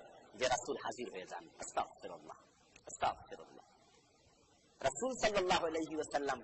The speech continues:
আপনার দুরূদ শরীফ পড়া দেখে হাজির হবেন? আপনি যে এখানে বসে দুরূদ পড়ছেন, আল্লাহর নবী কি মদিনায় থেকে, মদিনায় শুয়ে তিনি শুনতে পাচ্ছেন? উনি কি গায়েব জানেন?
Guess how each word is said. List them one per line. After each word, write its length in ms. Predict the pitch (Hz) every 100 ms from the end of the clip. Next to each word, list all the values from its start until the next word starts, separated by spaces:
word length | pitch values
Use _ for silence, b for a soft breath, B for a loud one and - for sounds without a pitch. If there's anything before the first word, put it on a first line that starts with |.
| - - - - - - - - -
আপনার 320 | - 151 196
দুরূদ 280 | 151 165 208 -
শরীফ 220 | 180 170 147 -
পড়া 180 | 143 143
দেখে 240 | 139 151
হাজির 340 | 127 135 -
হবেন? 180 | 196 214 - - - - - - - - - -
আপনি 300 | - - 143
যে 160 | 151 180
এখানে 260 | 185 196
বসে 220 | 190 190
দুরূদ 240 | 180 190 190 -
পড়ছেন, 400 | 185 - 185 175 - - - - - - -
আল্লাহর 260 | 151 175
নবী 180 | 175 180
কি 140 | -
মদিনায় 420 | 170 160 180 185 185
থেকে, 380 | - 185 190
মদিনায় 360 | 175 165 175 175
শুয়ে 260 | - 180 180
তিনি 260 | 175 180 180 - - - -
শুনতে 260 | - 190 220
পাচ্ছেন? 340 | 254 - - - - - - - - - - _ - - - - - -
উনি 140 | 156 180
কি 100 | 208
গায়েব 320 | 160 196 190
জানেন? 280 | 247 233